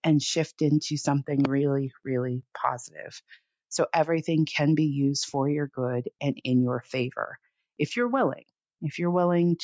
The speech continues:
to, um, not feel guilty about the jealousy, if you're willing to not run from it, if you're willing to see it for what it is,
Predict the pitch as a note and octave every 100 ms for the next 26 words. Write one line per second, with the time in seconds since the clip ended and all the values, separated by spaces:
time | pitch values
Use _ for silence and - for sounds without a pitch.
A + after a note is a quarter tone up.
0 | - E3 D#3 D3+ D3 D3 _ _ _ _
1 | - D3+ D3+ D#3 D#3 - D#3+ C#3+ D#3 D3+
2 | F#3+ F3+ E3+ D#3+ F3 E3+ D#3+ D3+ E3 D#3
3 | - D3 D3 C#3 C#3+ C#3+ C#3+ C3+ - C#3+
4 | C#3 C3+ C3+ - _ _ _ - D3+ C#3
5 | - C#3+ C#3 C#3+ E3 E3+ F#3+ G3 G3 G3+
6 | - D#3 D3+ D3+ C#3+ - D#3 D#3 D3+ C#3+
7 | C3+ - - D#3+ D#3 D3 - - C#3 C#3
8 | C3+ C3 C3+ C3+ F3+ B3+ - -